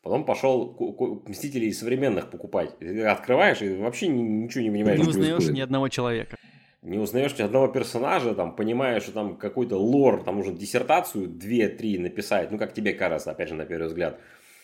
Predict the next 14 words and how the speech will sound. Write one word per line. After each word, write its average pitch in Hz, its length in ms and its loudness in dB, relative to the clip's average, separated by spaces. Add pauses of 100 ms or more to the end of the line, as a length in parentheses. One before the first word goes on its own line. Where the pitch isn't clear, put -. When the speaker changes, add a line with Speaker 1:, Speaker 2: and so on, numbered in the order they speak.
(140)
Speaker 1:
На - 60 -12
самом 78 200 -4
деле 71 120 -6
это 78 80 -10
не 80 80 -4
так. 80 200 -6 (600)
А, 90 680 2
а 90 40 6
с - 120 -2
мультсериалами 113 720 2
как 87 200 -6
будто 123 220 -6
бы 95 120 -2
так - 380 -4